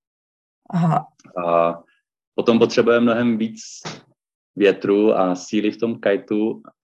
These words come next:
Speaker 2: aby
Speaker 1: Mhm.
Speaker 2: po té vodě jel, protože tam, eh, jak, eh, adhesion,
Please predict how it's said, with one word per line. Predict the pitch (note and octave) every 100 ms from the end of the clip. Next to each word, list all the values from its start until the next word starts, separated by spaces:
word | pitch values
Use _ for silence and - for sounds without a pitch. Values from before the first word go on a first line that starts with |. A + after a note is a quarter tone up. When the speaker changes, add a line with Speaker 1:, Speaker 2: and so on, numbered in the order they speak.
| _ F#2+
Speaker 2:
aby | F#2 G2
Speaker 1:
Mhm. | D#3
Speaker 2:
po | -
té | -
vodě | G2+ G#2 A#2
jel, | A2+ E2+ E2 F2
protože | - - E2+ F2 F2
tam, | F2+ F2+ F2+ F2
eh, | F2 F2 F2 F2 - _ _ _ _ - _ _ _ _ _ _ _ _ _
jak, | - E2+ -
eh, | - E2+ F2 E2+ E2+ D2 - _ _ _ _ _
adhesion, | F2 F2 - F2+ F2 F2+